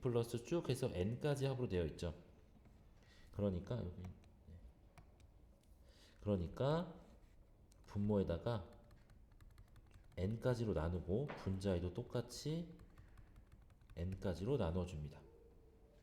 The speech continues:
자, 그러면 이 윗부분은 분자, 이 윗부분은 그냥 비엔이 될 거고요. 그 다음에 분모 부분은 여기까지가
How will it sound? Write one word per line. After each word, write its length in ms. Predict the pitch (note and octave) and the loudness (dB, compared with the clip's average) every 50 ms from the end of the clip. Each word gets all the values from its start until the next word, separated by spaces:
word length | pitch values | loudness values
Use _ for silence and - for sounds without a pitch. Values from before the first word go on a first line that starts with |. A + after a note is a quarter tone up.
| - - - - - - - - - - - - - - - - - | -20 -20 -20 -20 -20 -20 -20 -20 -20 -20 -20 -18 -18 -20 -18 -18 -6
자, 160 | - G#2+ A2 | -2 -2 0
그러면 680 | - A#2 A#2 A#2+ A#2 A#2+ A#2 A2+ A2+ A2+ A2+ A2+ A2+ - - - - - - - - - - - - - - - | 4 4 4 6 6 6 6 6 6 6 4 2 0 -4 -8 -12 -14 -14 -16 -16 -16 -16 -16 -18 -18 -18 -6 0
이 120 | A2 A2 | 2 4
윗부분은 880 | G#2+ G#2+ A#2+ A#2 A2+ A#2+ D#3 D#3 C#3 B2+ A2+ G#2+ F#2+ F2 D#2+ - - - - - - - - - - - - - | 6 6 4 2 4 4 4 6 6 8 8 8 6 6 4 -2 -8 -14 -16 -18 -18 -18 -18 -20 -20 -20 -10 -2
분자, 560 | - A#2 B2 A#2+ A2 - G2+ F2 E2+ E2+ - - - - - F2 | 0 2 2 2 2 2 2 2 2 0 -4 -10 -16 -14 -8 -4
이 160 | G2 G#2 G2+ | -2 0 2
윗부분은 680 | F#2+ G2 F#2+ F#2+ - A2 A2 F#2+ G2+ G2 G#2 G#2+ G2+ | 2 2 0 -2 -2 -2 -2 0 2 2 2 2 2
그냥 460 | - G2+ F#2 G2+ A2+ C3+ D#3 E3 D#3+ - - | 2 0 2 2 2 2 2 0 -2 -4 -6
비엔이 460 | - - A2+ A#2 G#2+ F2+ F2 F#2+ F#2+ | -4 -2 0 2 4 4 4 4 2
될 180 | F2 E2 D2+ - | 2 0 0 0
거고요. 480 | F2+ E2 D#2 D2 C#2+ C#2+ D#2+ G2 C3+ - - - - - - - - - - - - - - - - - | -2 -2 -2 -2 -2 -2 -2 -2 -4 -6 -10 -14 -20 -20 -20 -20 -20 -20 -20 -20 -20 -20 -20 -20 -14 -10
그 100 | - - | 0 4
다음에 500 | A#2 A2+ A2 A2+ C#3 D3 B2 - - - - - - - - - - - - - | 6 6 8 6 6 4 2 2 0 -4 -8 -12 -14 -18 -20 -20 -20 -20 -10 -2
분모 420 | - A#2+ B2 C#3 D#3 D#3+ D3+ - | 0 2 4 4 4 4 4 2
부분은 520 | - A#2+ A2 G#2+ A2 C3 C#3+ B2+ F#2+ D#2 - - - - - - - - | 0 2 4 4 4 4 4 2 0 -2 -4 -8 -12 -18 -20 -18 -6 -2
여기까지가 920 | F#2+ F#2 F#2+ A2 A2 - G#2 G2+ F#2 - F#2+ F#2+ F#2+ C3 D3 D3+ D#3+ D#3 | -2 0 0 0 0 2 2 2 2 2 0 -2 0 2 2 2 0 -2